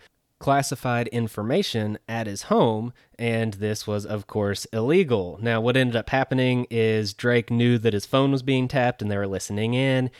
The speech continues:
He called one of his colleagues and basically explained to them what was happening and told them how the F B I had no case and that this is how it was gonna play out. Then it would come out about this unconstitutional program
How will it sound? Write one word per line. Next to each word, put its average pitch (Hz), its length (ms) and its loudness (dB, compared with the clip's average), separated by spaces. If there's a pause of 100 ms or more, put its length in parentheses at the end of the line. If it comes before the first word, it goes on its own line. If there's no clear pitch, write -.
He 104 120 -8
called 110 340 0
one 110 140 2
of 95 80 -4
his 92 100 -6
colleagues 127 680 0
and 104 100 -2
basically 107 320 0
explained 117 520 0
to 117 60 0
them 113 380 -2 (260)
what 113 160 2
was 104 140 -4
happening 120 580 2
and 101 140 -4
told 110 220 0
them 110 160 0
how 107 360 -2
the 104 140 -4
F 107 160 -2
B 110 80 -2
I 104 140 2
had 101 180 -2
no 98 160 -2
case 143 640 0
and 104 400 -2 (260)
that 98 140 -8
this 120 180 0
is 113 140 -4
how 110 160 2
it 101 60 -4
was 104 100 -8
gonna 98 180 -4
play 113 300 -2
out. 120 260 0
Then 113 140 -2
it 113 80 0
would 104 160 -4
come 107 180 -2
out 113 240 2
about 101 220 -2
this 98 160 -10
unconstitutional 120 840 -2
program 123 840 0